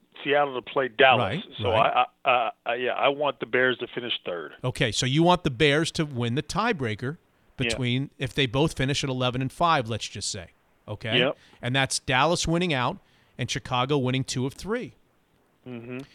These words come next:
Speaker 2: They have not played one another if they both finish eleven and five, so that's null and void.
Speaker 1: Yep.
Speaker 2: They both would be nine and three in the conference. That's the second tiebreaker.
Speaker 1: Right.
Speaker 2: The third tiebreaker is common opponents,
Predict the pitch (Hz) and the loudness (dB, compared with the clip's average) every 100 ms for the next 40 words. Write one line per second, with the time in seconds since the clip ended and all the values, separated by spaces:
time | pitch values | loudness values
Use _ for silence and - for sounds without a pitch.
0 | _ _ - 147 151 156 190 - - 214 | _ _ 0 4 4 6 4 4 2 4
1 | 214 151 139 123 110 131 131 135 117 120 | 4 2 0 0 -2 -2 -2 -2 -2 -4
2 | - 117 - 117 110 110 104 107 117 - | -4 -4 -4 -4 -6 -6 -8 -8 -8 -6
3 | 123 127 151 - - - - _ - 127 | -4 -2 -4 -8 -14 -14 -18 _ -4 0
4 | 120 117 110 95 82 _ _ _ _ _ | 0 -2 -4 -8 -12 _ _ _ _ _
5 | _ _ - 117 143 113 160 208 - 208 | _ _ -6 2 2 4 6 6 4 0
6 | 156 170 156 156 165 190 175 143 - 160 | 2 0 2 4 4 2 0 -2 -6 0
7 | 185 147 139 - 147 143 - 202 202 - | 2 4 2 -2 -4 -4 -2 -2 -2 -6
8 | 82 - - - 107 - - 226 214 175 | -10 -10 -10 -10 -10 -6 -4 0 0 -2
9 | - 110 95 82 - _ _ _ _ _ | -4 -6 -8 -14 -18 _ _ _ _ _
10 | _ - 107 120 - 147 - 214 254 190 | _ -10 -6 -6 -6 -6 4 4 6 4
11 | 170 147 147 160 151 - - 139 156 180 | 4 4 0 0 -2 -2 -2 -2 0 -2
12 | - 269 190 101 - - | 2 4 2 -2 -6 -6